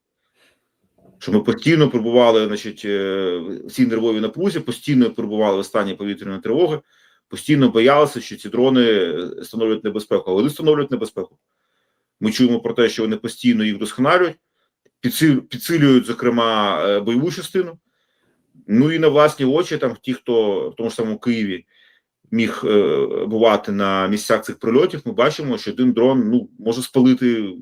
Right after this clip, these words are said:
верхній поверх абсолютно. Тобто зараз вони дуже небезпечні, ці дрони. І окрім того, це ж набагато дешевше їх запускати по території України, ніж запускати ракети.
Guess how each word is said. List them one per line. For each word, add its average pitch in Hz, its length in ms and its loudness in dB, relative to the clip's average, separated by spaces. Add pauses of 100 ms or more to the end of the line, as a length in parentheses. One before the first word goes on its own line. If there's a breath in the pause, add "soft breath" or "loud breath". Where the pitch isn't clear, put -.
(500)
верхній 131 320 2
поверх 113 520 0 (140)
абсолютно. - 560 -8 (260)
Тобто 76 320 -12
зараз 107 360 -2
вони 107 140 -4
дуже 95 200 -4
небезпечні, 87 480 -6
ці 85 100 -12
дрони. 78 220 -10 (800 loud breath)
І 107 80 0
окрім 147 280 2
того, 147 220 4
це 135 120 -6
ж 143 100 -6
набагато 143 300 2
дешевше 147 460 0
їх - 80 -10
запускати 101 500 -6
по 95 100 -14
території 98 440 -6
України, 113 400 -4
ніж 98 160 -4
запускати - 440 -6
ракети. 80 340 -6